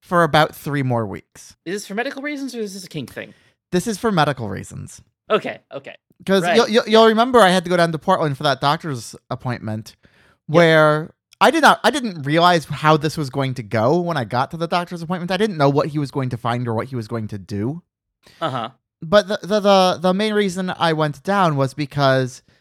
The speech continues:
Speaker 1: occasionally during sex, I would have, what did I say, profuse bleeding from my vaginal canal.
Speaker 2: Yeah, which is less than ideal.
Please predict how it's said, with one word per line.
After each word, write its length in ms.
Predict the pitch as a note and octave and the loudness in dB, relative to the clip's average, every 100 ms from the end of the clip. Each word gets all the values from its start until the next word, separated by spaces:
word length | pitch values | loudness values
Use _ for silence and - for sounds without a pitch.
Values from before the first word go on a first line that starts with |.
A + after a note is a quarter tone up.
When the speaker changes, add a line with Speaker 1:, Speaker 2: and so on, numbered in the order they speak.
| _ _ - | _ _ -6
Speaker 1:
occasionally 720 | D3+ C3 F#3 A3+ A3 G#3+ G#3+ G#3 | -6 -4 -4 -2 -2 0 0 -2
during 400 | G3 F#3+ G3+ G3 | -2 -2 -2 -6
sex, 680 | - B2+ A#2+ B2 - - _ _ - | -2 0 0 -2 -18 -20 _ _ 0
I 120 | D3+ | 4
would 120 | E3+ D#3 | 4 4
have, 760 | D#3 D3 D3 C#3+ B2+ - _ _ _ | 4 6 6 4 0 -10 _ _ _
what 220 | - C#3+ | -6 -2
did 100 | D3 | 0
I 40 | C3+ | -2
say, 280 | - G#2+ G2+ _ _ - | -4 -6 -6 _ _ -2
profuse 600 | F#3+ E3 - F3 G#3 - | 2 2 0 -4 -4 -4
bleeding 500 | C#3 D#3+ F3+ G#3+ G#3 | -6 -4 -2 -4 -6
from 160 | F3+ | -6
my 160 | D3 C#3 | -2 -2
vaginal 420 | C#3 C#3+ D#3 D#3 | -2 -2 -4 -10
canal. 420 | - F3+ F#3+ G#3+ - _ - | -8 -6 -6 -6 -12 _ -6
Speaker 2:
Yeah, 140 | A3 E3+ | -2 -2
which 140 | G3+ | -2
is 120 | G#3 E3+ | -6 -8
less 200 | G#3+ G#3+ | -10 -8
than 120 | G3+ | -10
ideal. 480 | F#3+ D#3 D#3 A#2 | -8 -8 -8 -8